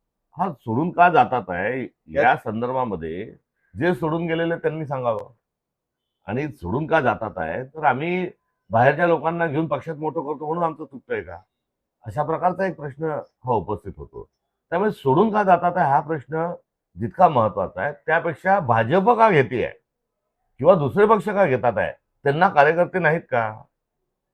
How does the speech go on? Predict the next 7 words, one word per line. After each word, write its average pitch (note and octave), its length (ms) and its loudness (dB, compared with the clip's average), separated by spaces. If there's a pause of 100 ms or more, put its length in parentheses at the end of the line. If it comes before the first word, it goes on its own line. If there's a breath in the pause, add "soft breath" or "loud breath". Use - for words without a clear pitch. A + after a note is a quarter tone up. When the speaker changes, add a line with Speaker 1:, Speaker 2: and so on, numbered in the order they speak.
(640)
Speaker 1:
अहो, C3 200 2 (160)
या G#2 260 2
सगळ्यांमध्ये A#2 720 -2
बघा G#2+ 260 -4
चेष्टा F#2+ 360 -10
कशी - 240 -14
आहे. - 100 -20